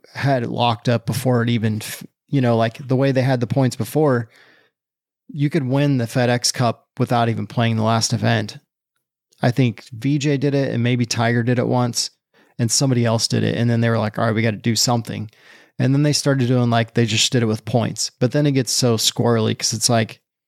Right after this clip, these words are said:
the points go back and forth. It was just like, I think it was too much for T V for people to, like, understand the points. So the way they do it now with the strokes, it's just like, that's it. Whoever wins, wins.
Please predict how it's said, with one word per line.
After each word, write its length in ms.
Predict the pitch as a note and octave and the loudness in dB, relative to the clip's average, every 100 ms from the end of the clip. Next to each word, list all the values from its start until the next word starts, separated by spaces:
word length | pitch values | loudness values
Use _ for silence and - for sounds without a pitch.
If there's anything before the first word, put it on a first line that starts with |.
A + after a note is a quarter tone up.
| _ _ _ _ _ - | _ _ _ _ _ -4
the 100 | B2+ | -4
points 460 | - D3 C3+ - - | 0 0 0 -4 -2
go 200 | B2 A2+ | 0 2
back 280 | A#2+ A2+ | 0 0
and 100 | A2+ | -4
forth. 380 | - A#2+ A2+ G#2+ | 0 2 2 2
It 60 | G#2+ | 0
was 120 | G#2 | 0
just 280 | - A2 A#2 | -2 0 2
like, 260 | G#2+ - - - | 0 -2 -10 -2
I 80 | B2+ | 0
think 140 | B2 | 0
it 40 | |
was 160 | A2 - | 0 0
too 140 | - | 0
much 240 | C3 A2+ - | 2 0 0
for 120 | A2+ | -2
T 260 | - A#2+ G#2 | 0 0 0
V 300 | A2 A2 - | 0 0 -2
for 120 | B2+ | -4
people 320 | - C3 A#2 G#2+ | -2 -2 -2 -2
to, 120 | B2 | 0
like, 240 | A#2 - | 0 0
understand 840 | B2 A#2 G#2 - A#2+ A2+ A2 G2+ - | 0 0 0 0 0 0 0 -4 -8
the 180 | D3 A#2 | -4 -4
points. 520 | - A#2 A#2 A2+ - - - - - - | 0 0 2 0 -4 -8 -20 -20 -16 -4
So 140 | C#3 | 0
the 80 | B2+ | 2
way 140 | C3 | 2
they 120 | B2+ | 2
do 160 | B2+ B2+ | 2 2
it 80 | A2+ | 2
now 220 | A#2 B2+ | 2 0
with 100 | A2+ | 0
the 100 | A2 | -4
strokes, 440 | - B2 B2+ - | -2 0 0 0
it's 160 | A2+ - | -4 -2
just 260 | A#2+ A2 - | 0 2 2
like, 360 | A2 - - - - _ - _ _ _ - | 0 -2 -12 -20 -20 _ -20 _ _ _ -6
that's 320 | A#2 A#2 - | 0 0 2
it. 220 | B2+ A2+ | 2 2
Whoever 300 | A2 B2 A#2 | 2 2 2
wins, 360 | A#2 A#2+ A#2 G#2+ | 2 2 0 0
wins. 600 | A2 B2 G#2+ A2 - | 0 0 0 -2 -2